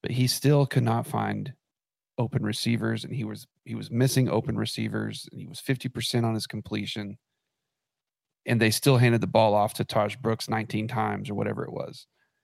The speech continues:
So they did what I hoped they would do to kinda take that burden off his shoulders, and then he wasn't able to capitalize on it. Um, I'm sure he's frustrated too, but like you said, we have seen him play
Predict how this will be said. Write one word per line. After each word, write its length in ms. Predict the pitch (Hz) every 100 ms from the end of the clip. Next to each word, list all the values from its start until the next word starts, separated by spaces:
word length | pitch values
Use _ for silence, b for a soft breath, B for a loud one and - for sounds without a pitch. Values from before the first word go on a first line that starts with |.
| _ _ _
So 260 | - 123 117
they 240 | 120 120
did 360 | 117 117 156 123
what 120 | 117
I 80 | 104
hoped 240 | 143 147
they 100 | 110
would 200 | 98 -
do 200 | 123 139
to 100 | 120
kinda 260 | - 113 104
take 280 | - 113 -
that 260 | 117 104
burden 260 | 113 120 113
off 140 | 110
his 120 | - -
shoulders, 600 | - 135 123 110 - - _ _ _ _ _
and 100 | -
then 80 | 110
he 120 | 117
wasn't 280 | 117 113 104
able 160 | 104 95
to 140 | 98
capitalize 540 | 113 117 107 95 101
on 180 | 98 92
it. 120 | - - -
Um, 360 | 107 - 131 - _ _ _ _ _ _ _ _
I'm 100 | -
sure 180 | 117 127
he's 180 | 113 117
frustrated 540 | - 110 - 110 98
too, 400 | 90 117 110 104 - _ _ _ _ _ _ _ _ -
but 260 | 104 90 - _ _
like 160 | - 120
you 80 | 120
said, 220 | - 110
we 120 | 104
have 220 | 110 120
seen 220 | 110 120 113
him 260 | 107 101 -
play 320 | - 107 104